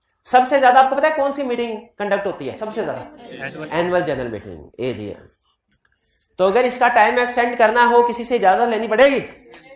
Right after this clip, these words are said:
Speaker 1: किससे इजाजत लेनी पड़ेगी? रजिस्ट्रार से। extension की जरूरत पड़ सकती है ना।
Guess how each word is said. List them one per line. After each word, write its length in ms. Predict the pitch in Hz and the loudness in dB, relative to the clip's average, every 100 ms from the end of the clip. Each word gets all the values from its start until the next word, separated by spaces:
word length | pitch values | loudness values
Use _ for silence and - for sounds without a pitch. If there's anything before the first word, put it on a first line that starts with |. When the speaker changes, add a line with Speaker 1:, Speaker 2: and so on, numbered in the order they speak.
| - - - - | -20 -20 -20 -10
Speaker 1:
किससे 200 | 233 233 | -6 0
इजाजत 240 | 262 240 226 | 4 4 2
लेनी 160 | 220 | 0
पड़ेगी? 220 | 196 151 - | -2 -4 -6
रजिस्ट्रार 1500 | - - - - - - - - - - _ 151 170 - | -14 -16 -14 -12 -12 -14 -16 -20 -20 -20 _ -16 -8 -8
से। 160 | 311 226 | -8 -12
extension 380 | - 208 202 262 | -8 -6 -4 -6
की 60 | |
जरूरत 200 | 254 262 | -2 0
पड़ 100 | 277 | 0
सकती 240 | 285 320 254 | -2 -4 -4
है 80 | |
ना। 80 | 269 | -6